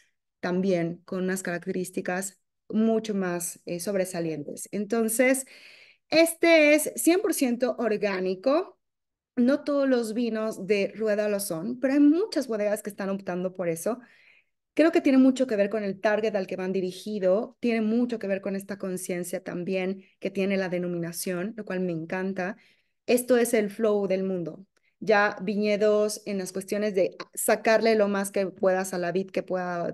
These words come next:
ofrecer ya no va. Y, y yo creo que esta cuestión de, de,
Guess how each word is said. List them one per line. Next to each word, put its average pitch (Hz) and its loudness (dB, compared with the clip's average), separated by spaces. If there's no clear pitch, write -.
ofrecer 185 -4
ya 170 -4
no 170 -2
va. 160 -4
Y, 214 0
y 202 2
yo 214 4
creo 202 2
que 202 -6
esta 202 -8
cuestión 185 -4
de, 180 0
de, 160 -4